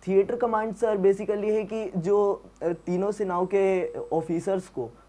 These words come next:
अ, एक साथ करने पे बात चल रही है, अ, थोड़े ऑफिसर्स की संख्या घटाने पे बात चल रही है और एनडीए को बढ़ावा देने पे बात चल रही है, क्योंकि एनडीए में बच्चा चला जाता है, अ, अ,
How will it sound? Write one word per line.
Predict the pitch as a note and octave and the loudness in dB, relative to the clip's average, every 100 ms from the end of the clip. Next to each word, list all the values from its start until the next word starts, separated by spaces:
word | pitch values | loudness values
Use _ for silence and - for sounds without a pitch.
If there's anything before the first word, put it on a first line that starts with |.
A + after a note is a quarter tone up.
| - | -8
अ, | |
एक | D#3 D#3 E3+ G3+ | -6 4 6 6
साथ | - F3+ | 2 -8
करने | - E3 D3+ D3 | -4 -4 -2 -4
पे | D3 D#3 | -4 -2
बात | C3+ C3 - | -2 -4 -6
चल | B2+ | -8
रही | A2+ A#2 | -6 -6
है, | B2 A#2 - - | -6 -8 -12 -12
अ, | C3+ D3 - | -10 -10 -6
थोड़े | E3+ F#3 | 0 2
ऑफिसर्स | F#3+ E3 E3+ E3+ F#3 F3 | 2 0 0 0 -2 -4
की | |
संख्या | G3 E3+ E3 F3+ | -6 -6 -4 -4
घटाने | E3 D#3 C#3+ D#3 | -2 -2 -4 -4
पे | E3 | -4
बात | D3+ D3 | -4 -4
चल | D#3+ D3+ | -4 -4
रही | D3+ F3 | -2 -2
है | |
और | G3 F3 F3+ F3+ - - D3+ | 0 0 -2 -4 -14 -10 0
एनडीए | F3+ F#3+ G#3+ G#3+ | 0 2 2 0
को | G#3 G#3 | 2 2
बढ़ावा | E3+ D#3+ D#3+ E3 | 2 2 0 0
देने | D#3 C#3+ | 0 -4
पे | C3+ | -4
बात | B2+ A#2+ | -4 -6
चल | C#3+ | -6
रही | C3 | -6
है, | C#3 | -4
क्योंकि | E3+ D#3+ F3+ | -4 0 2
एनडीए | D#3+ D#3 F3+ | 2 2 2
में | F3+ F3+ | 2 -2
बच्चा | E3 D#3+ F3 | -4 -4 -6
चला | F3 D#3+ E3 | -4 -4 -2
जाता | F3 D#3+ D#3+ | -2 -2 -2
है, | D#3+ E3+ D#3+ | -2 -2 -4
अ, | |
अ, | C#3+ | -6